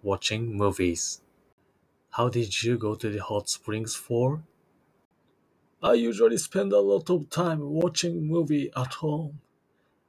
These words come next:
I went to hot springs by car. It took about thirty minutes from my house." "I see. I also want to go to the hot springs next weekend."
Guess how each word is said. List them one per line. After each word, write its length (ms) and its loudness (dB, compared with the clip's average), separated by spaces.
I 140 6
went 220 4
to 100 4
hot 240 0
springs 680 0
by 160 0
car. 500 0
It 180 -2
took 300 -2
about 520 0
thirty 420 4
minutes 580 0
from 280 2
my 160 4
house." 640 -2
"I 200 2
see. 1000 -2
I 120 6
also 360 2
want 220 2
to 120 2
go 200 2
to 160 -2
the 100 2
hot 380 0
springs 720 -6
next 360 -4
weekend." 600 -2